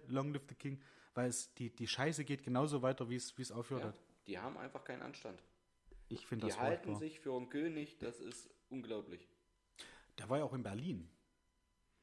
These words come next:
Speaker 2: Ja, gut.
Speaker 1: Und hat in Berlin irgendwie, weiß nicht, ich glaube auch mit Angela Merkel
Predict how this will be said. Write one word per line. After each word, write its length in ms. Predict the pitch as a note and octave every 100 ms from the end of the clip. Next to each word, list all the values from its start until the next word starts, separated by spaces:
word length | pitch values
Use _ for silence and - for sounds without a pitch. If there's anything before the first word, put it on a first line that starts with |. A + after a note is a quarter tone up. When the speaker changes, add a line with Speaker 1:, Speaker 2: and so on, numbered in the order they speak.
| D#2+ - D2+
Speaker 2:
Ja, 60 | C#2 C2+ C2+
gut. 200 | C#2+ - _
Speaker 1:
Und 120 | A#2+ B2
hat 200 | - -
in 100 | C3+
Berlin 340 | A#2 A2 D3 D3+
irgendwie, 540 | C3+ C#3 C#3+ C3+ B2
weiß 180 | B2 -
nicht, 100 | C3
ich 40 |
glaube 200 | C3 C3
auch 120 | B2 C3
mit 140 | B2
Angela 320 | C3 A#2+ A#2+
Merkel 440 | G#2+ B2 E3 G3+